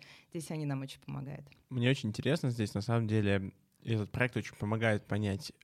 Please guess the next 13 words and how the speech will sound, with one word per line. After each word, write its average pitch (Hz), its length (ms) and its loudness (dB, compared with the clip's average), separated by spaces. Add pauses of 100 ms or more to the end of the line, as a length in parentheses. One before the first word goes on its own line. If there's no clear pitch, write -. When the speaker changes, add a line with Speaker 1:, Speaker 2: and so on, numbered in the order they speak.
Speaker 2:
потребителей, 110 600 -2
да, 117 160 0
того, 104 260 0
что, - 180 -14
что - 100 -8
мы 95 140 -4
делаем 113 320 -2
и - 20 -6
что - 180 -6
мы 101 120 -4
создаем. 107 500 -2 (460)
Потому 107 320 0
что, 107 480 2